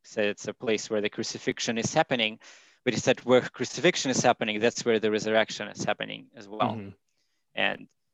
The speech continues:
Speaker 1: and that hope, the, the joy of knowing the hope is tied to th-, the suffering itself.
Speaker 2: Wow.
Speaker 1: And for me, you know, even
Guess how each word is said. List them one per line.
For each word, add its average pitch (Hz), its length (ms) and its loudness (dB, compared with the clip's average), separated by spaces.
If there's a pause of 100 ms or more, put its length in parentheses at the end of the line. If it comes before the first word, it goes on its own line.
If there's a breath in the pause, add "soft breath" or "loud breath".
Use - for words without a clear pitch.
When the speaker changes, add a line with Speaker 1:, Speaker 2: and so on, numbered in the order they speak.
(120)
Speaker 1:
and 104 140 0
that 104 160 2
hope, 147 380 4 (260)
the, 107 400 4
the 120 160 2
joy 120 500 6
of 101 420 2
knowing 123 880 2
the 120 120 2
hope 113 320 4
is 135 220 -2
tied 113 400 4
to 104 340 0 (460)
th-, - 160 -16
the 113 80 0
suffering 107 480 2
itself. 101 460 -6 (680)
Speaker 2:
Wow. 104 280 -6 (500)
Speaker 1:
And 120 140 0
for - 180 -4
me, 131 480 0 (220)
you 139 80 -2
know, 117 180 4
even 120 460 0